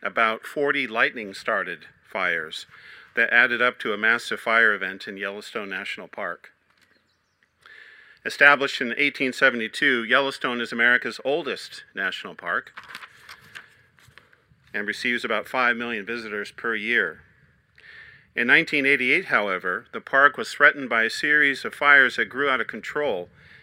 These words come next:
creating a fire event that directly impacted over one-third of the park. When the first fires broke out in June,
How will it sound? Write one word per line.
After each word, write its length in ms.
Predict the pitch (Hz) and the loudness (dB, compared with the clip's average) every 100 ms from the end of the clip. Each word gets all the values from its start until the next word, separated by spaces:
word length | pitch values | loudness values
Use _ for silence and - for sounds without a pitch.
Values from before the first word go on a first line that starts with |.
| - _ _ | -20 _ _
creating 400 | - 147 156 135 | 2 4 6 2
a 60 | 117 | -2
fire 300 | 147 151 139 | 6 8 8
event 280 | 113 117 | 6 0
that 120 | 117 110 | 0 -2
directly 440 | 113 127 131 117 | 2 2 2 -6
impacted 560 | 131 127 110 110 - 107 | -6 0 2 2 -2 -6
over 200 | 107 104 | -6 -6
one-third 640 | 110 123 123 - 123 107 | -6 -8 -6 -2 0 0
of 100 | 98 | -4
the 60 | 90 | -12
park. 440 | - 117 85 - - - - - - _ _ - - _ - _ - - - - - - _ _ | -6 -6 -6 -10 -20 -20 -20 -20 -20 _ _ -20 -20 _ -20 _ -20 -20 -20 -20 -20 -20 _ _
When 160 | - 127 | -4 -4
the 80 | 120 | 4
first 480 | 160 151 - - - - | 10 10 8 -4 -14 -2
fires 360 | 143 139 123 - | 8 10 10 4
broke 300 | 135 131 131 | 2 4 8
out 220 | 123 117 | 6 6
in 140 | 104 | 0
June, 500 | 98 156 139 110 120 | 2 2 2 -4 -8